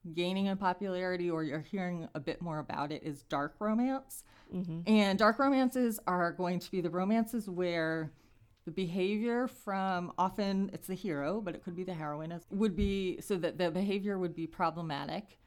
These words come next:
Speaker 1: if it happened in real life, or the subject matter tends to be more taboo than your average romance. So they often have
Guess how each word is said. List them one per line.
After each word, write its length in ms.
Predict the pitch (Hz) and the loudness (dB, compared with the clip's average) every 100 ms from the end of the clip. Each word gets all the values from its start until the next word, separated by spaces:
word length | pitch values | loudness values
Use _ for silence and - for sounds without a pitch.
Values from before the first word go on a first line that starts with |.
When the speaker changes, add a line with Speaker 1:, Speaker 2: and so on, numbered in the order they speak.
| _ - - - | _ -20 -12 -2
Speaker 1:
if 200 | 175 156 | -2 -2
it 140 | - - | -4 -4
happened 600 | 135 143 151 147 143 - | -2 -2 -4 -6 -6 -6
in 160 | 165 151 | -6 -6
real 160 | 139 | -6
life, 280 | 127 - - - _ | -6 -10 -12 -20 _
or 680 | - 170 165 160 156 151 147 - _ _ - 165 | -4 0 2 2 2 0 -4 -12 _ _ -14 -6
the 440 | 175 165 156 151 | -2 2 2 0
subject 480 | - - 185 175 170 | -2 0 0 0 -4
matter 300 | 165 151 147 | -2 -2 -2
tends 340 | 139 160 156 - | -4 -4 -6 -6
to 80 | 147 | -8
be 120 | 156 | -6
more 240 | 151 139 | -6 -6
taboo 680 | 139 151 135 143 135 123 185 - - - - | -8 -6 -4 -4 -6 -6 -10 -14 -20 -20 -16
than 680 | 156 151 147 147 139 139 151 - | -6 -2 -2 -2 -4 -6 -8 -12
your 180 | 147 156 | -6 -4
average 440 | 104 139 120 117 - | -2 -4 -6 -12 -12
romance. 560 | 123 123 247 - - - | -12 -12 -14 -16 -18 -6
So 440 | 165 160 156 156 - - - - | -2 0 0 -4 -8 -20 -20 -6
they 180 | 170 - | -4 0
often 400 | 165 180 180 208 196 | 4 4 4 0 0
have 540 | 180 190 185 175 170 | -2 -4 -2 -2 -4